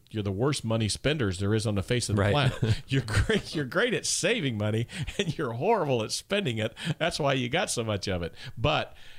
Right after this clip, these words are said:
Speaker 1: you do have to save money. You do have to be ready, because at the end of the day, you are going to be responsible for your retirement. You're gonna be responsible for funding your retirement. We have no idea what Social Security looks like in the future.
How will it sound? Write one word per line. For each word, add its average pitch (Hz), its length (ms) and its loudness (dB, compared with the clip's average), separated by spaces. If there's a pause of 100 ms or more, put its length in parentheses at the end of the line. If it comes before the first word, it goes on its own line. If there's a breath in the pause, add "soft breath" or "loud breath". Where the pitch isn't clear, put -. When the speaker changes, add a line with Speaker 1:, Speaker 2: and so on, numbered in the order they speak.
(440 loud breath)
Speaker 1:
you 107 140 0
do 131 220 2
have 135 140 2
to 120 100 -8
save 127 260 -2
money. 113 340 -2 (120)
You 101 120 -4
do 113 180 -2
have 110 180 -2
to - 80 -10
be 104 160 -2
ready, 95 340 -4 (320 loud breath)
because 101 300 -2
at 92 120 -4
the 101 140 -10
end 117 240 -2
of 120 60 -2
the 113 80 -4
day, 98 360 -2 (320 loud breath)
you 127 600 0
are 123 260 0
going 110 300 -4
to 110 100 -4
be 104 160 0
responsible 101 580 -4
for - 140 -10
your 92 100 -6
retirement. 123 540 -4
You're 101 140 -6
gonna 92 120 -4
be 90 120 -6
responsible 92 560 -6
for 92 180 -14
funding 151 400 0
your 147 140 -4
retirement. 139 520 0 (440 loud breath)
We 107 140 -2
have 92 120 -2
no 117 300 0
idea 131 280 0
what 120 140 -2
Social 123 320 -2
Security 123 420 -2
looks 120 240 -2
like 123 220 0
in 120 80 0
the 110 80 0
future. 131 480 -2